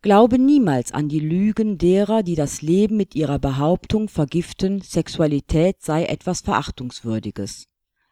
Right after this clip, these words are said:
Es liegt ganz im Gegenteil Schönheit in ihr, und nicht umsonst ist sie mit den besten Gefühlen der Liebe verbunden.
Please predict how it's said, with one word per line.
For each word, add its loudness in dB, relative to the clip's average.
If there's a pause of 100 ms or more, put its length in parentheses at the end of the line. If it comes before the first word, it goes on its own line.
(380)
Es -4
liegt 0
ganz 0
im -2
Gegenteil -4
Schönheit 0
in -4
ihr, -2 (260)
und -10
nicht -4
umsonst -4
ist -10
sie -2
mit -6
den -2
besten -2
Gefühlen -2
der 0
Liebe -4
verbunden. -6